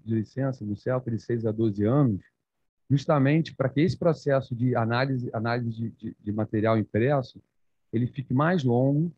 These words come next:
a empresa consiga captar mais investimento, porque ela tem, ela aumenta o prazo dela,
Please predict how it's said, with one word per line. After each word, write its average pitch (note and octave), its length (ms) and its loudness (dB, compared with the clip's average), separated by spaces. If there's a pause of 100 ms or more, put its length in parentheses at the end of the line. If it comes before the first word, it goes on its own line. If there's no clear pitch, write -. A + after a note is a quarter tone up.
(480)
a B2+ 80 2
empresa C3+ 440 2
consiga D3 440 0
captar D#3+ 360 0
mais D#3+ 220 2
investimento, D#3 680 0
porque A#2 160 0
ela A#2+ 100 4
tem, A#2+ 160 -2
ela A2+ 180 2
aumenta B2 420 4
o C3+ 60 4
prazo A#2 380 0
dela, A2 440 2